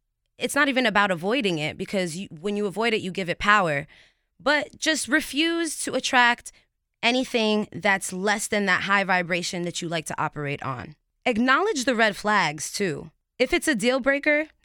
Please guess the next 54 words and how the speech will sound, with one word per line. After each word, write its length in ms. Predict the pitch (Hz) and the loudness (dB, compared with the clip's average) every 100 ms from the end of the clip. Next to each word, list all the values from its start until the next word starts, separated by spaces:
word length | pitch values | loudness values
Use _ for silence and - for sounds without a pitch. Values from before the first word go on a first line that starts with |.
| 170 | -2
don't 260 | 233 254 | 2 2
go 200 | 220 226 | 2 0
there. 360 | 202 - - - _ _ 254 | 0 -6 -10 -18 _ _ 2
And 140 | 285 | 6
what 100 | 302 | 4
I 100 | 285 | 4
mean 180 | 311 330 | 2 4
by 160 | 269 | 2
that 300 | 226 214 202 | 4 4 4
is 300 | 220 214 208 - | 2 0 -2 -4
money 480 | 196 262 370 381 254 | -2 0 2 2 0
is 160 | 220 | 0
not 220 | 226 226 | 2 2
the 80 | 226 | 2
only 220 | 202 220 | 0 -2
thing 200 | 214 208 | 0 -2
of 120 | 185 156 | -2 2
value. 520 | 170 160 143 135 - | 2 2 -2 -6 -10
And 300 | - 233 233 | -2 0 0
if 180 | 240 247 | -2 -2
you're 80 | 302 | 0
listening 220 | 339 302 | 0 0
to 80 | 262 | 0
this 140 | 226 | -2
podcast, 600 | - 208 196 208 190 190 220 | 2 2 4 2 2 0 -4
you 160 | 311 | -2
know 200 | 214 165 | 2 2
that 180 | 156 147 | 2 2
already. 420 | 147 147 151 156 - - - | 0 0 -2 -4 -10 -16 -2
There 100 | 269 | 0
is 140 | 269 | 2
definitely 300 | 285 311 285 | 0 0 0
things 260 | 226 233 214 | 0 0 2
out 160 | 196 190 | 2 2
there 160 | 185 | 0
that 180 | 175 - | 0 -2
you 60 | 196 | 0
know 160 | 190 | 0
you 160 | 185 175 | 0 -2
would 120 | 151 | -4
never 300 | 165 170 175 | -2 -2 -2
do, 300 | 160 160 147 | -2 -2 -2
even 260 | - 202 196 | -4 -4 -2
for 120 | 196 | -2
a 80 | 165 | -2
million 520 | 160 175 175 170 165 | 0 0 0 0 0
bucks. 420 | 160 135 - - - _ - | -2 -4 -8 -14 -16 _ 0
That's 180 | 240 - | 0 0
the 80 | |
stuff 240 | - 208 185 | -2 -2 -2
I'm 120 | 180 | -2
talking 360 | 185 160 156 143 | -2 -2 -6 -10
about. 320 | - 120 - _ _ _ - | -10 -12 -14 _ _ _ -2
Don't 440 | 240 262 294 | 0 2 0